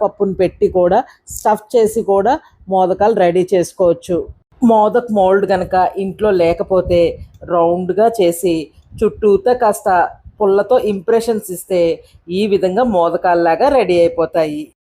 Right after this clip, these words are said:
నేను తీసుకున్న ఒక కప్పు జీడిపప్పు గుళ్ళకి నాకు ఇక్కడ పది మోదకాలు రెడీ అయ్యాయి. just ఇక్కడ గార్నిషింగ్ కోసం బాదంని సన్నగా పొడుగ్గా ఇలా పలుకుల్లాగా కట్ చేసుకుని ఈ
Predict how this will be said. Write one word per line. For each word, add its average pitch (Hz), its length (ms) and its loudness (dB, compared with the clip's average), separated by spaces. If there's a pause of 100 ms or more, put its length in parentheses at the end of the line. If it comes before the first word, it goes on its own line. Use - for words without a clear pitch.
(460)
నేను 277 300 4
తీసుకున్న 240 400 -2 (280)
ఒక 175 120 0 (100)
కప్పు 247 220 0 (100)
జీడిపప్పు 214 520 -2
గుళ్ళకి 185 380 2 (480)
నాకు 175 260 0
ఇక్కడ 190 200 -2 (360)
పది 190 220 0 (100)
మోదకాలు 196 420 0 (100)
రెడీ 180 180 0 (100)
అయ్యాయి. 170 420 0 (760)
just 226 220 0 (100)
ఇక్కడ 220 200 0 (260)
గార్నిషింగ్ 208 680 0
కోసం 185 300 -2 (500)
బాదంని 190 560 0 (200)
సన్నగా 185 440 -4 (120)
పొడుగ్గా 180 480 0
ఇలా 196 140 2 (100)
పలుకుల్లాగా 190 600 0 (100)
కట్ - 260 -2
చేసుకుని 175 440 -6 (520)
ఈ - 20 0